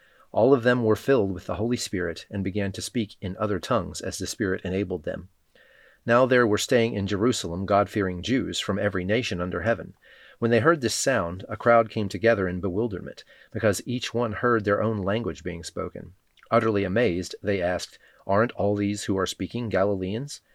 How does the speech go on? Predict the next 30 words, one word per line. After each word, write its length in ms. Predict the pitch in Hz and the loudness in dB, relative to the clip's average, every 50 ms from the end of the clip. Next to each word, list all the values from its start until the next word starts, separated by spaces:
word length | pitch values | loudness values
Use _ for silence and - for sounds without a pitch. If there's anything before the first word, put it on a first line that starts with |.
| _ _ _ _ _ | _ _ _ _ _
Then 120 | - 113 104 | -2 -2 2
how 200 | 98 110 131 - | 4 4 4 4
is 200 | - 101 104 95 | 2 0 -2 -2
it 160 | 92 - _ | -4 -4 _
that 160 | - 104 104 - | -2 -2 -2 -2
each 220 | 110 117 139 - | -4 -4 0 0
of 140 | - - 80 | 0 0 0
us 160 | 78 - - | -2 -4 -4
hears 340 | - - - 147 147 135 120 | -6 -4 -2 0 0 0 0
them 240 | 104 90 85 87 98 - | -2 -4 -4 -6 -6 -6
in 100 | 104 101 - | -6 -6 -4
our 260 | - 101 117 120 107 | -2 0 2 2 2
native 300 | 101 101 107 113 104 82 | 2 2 0 0 0 -4
language?" 580 | 87 85 90 117 131 - - - - - - _ _ _ _ _ _ _ _ | -4 -6 -6 -6 -6 -8 -12 -14 -14 -16 -18 _ _ _ _ _ _ _ _
Parthians, 640 | - - 107 98 - - 113 113 123 135 127 123 - | 0 2 2 2 2 0 -2 -2 -4 -4 -8 -10 -10
Medes 440 | 90 90 98 107 113 123 123 110 101 | -4 -2 0 0 0 0 -2 -2 -4
and 140 | 92 92 | -4 -2
Elamites, 640 | - 95 104 104 101 101 101 117 135 - - - - _ | -2 -2 -2 0 0 0 -2 -2 -4 -8 -12 -14 -12 _
residents 480 | 90 98 104 95 107 107 107 101 - - | -2 0 0 0 0 -2 -2 -2 -4 -6
of 100 | 85 90 | -4 -2
Mesopotamia, 840 | 95 95 92 - - - 95 - - 98 101 98 104 110 110 110 - _ - - - _ _ - | -2 -4 -4 -4 -8 -10 -10 -6 -6 -4 -4 -2 -2 -4 -4 -6 -8 _ -20 -20 -20 _ _ -4
Judea 480 | - 101 87 76 104 104 110 113 113 - | -4 -2 -2 0 2 4 4 4 4 2
and 140 | 98 87 | -2 -8
Cappadocia, 800 | - - 107 104 - 82 - 92 95 95 - - 123 120 120 - _ - | -4 -4 -2 -2 -2 -4 -2 -2 -2 -2 -2 -4 -6 -8 -10 -14 _ -2
Pontus 420 | - 110 110 110 - 135 - - | 0 2 2 2 2 -2 -4 -4
and 120 | 110 - - | -6 -8 -6
Asia, 420 | - 95 98 90 104 120 117 117 - _ - _ _ _ _ | -4 -2 -2 -2 -2 -4 -6 -6 -10 _ -20 _ _ _ _
Phrygia 560 | - - - 110 107 - 120 123 123 123 131 - | -4 0 2 2 2 2 2 2 2 2 0 -2
and 180 | 98 92 95 | -6 -8 -4
Pamphylia, 680 | - 104 98 92 - - 104 101 104 113 117 127 123 | -2 -2 -2 -2 -4 -4 -4 -2 0 -2 -2 -4 -6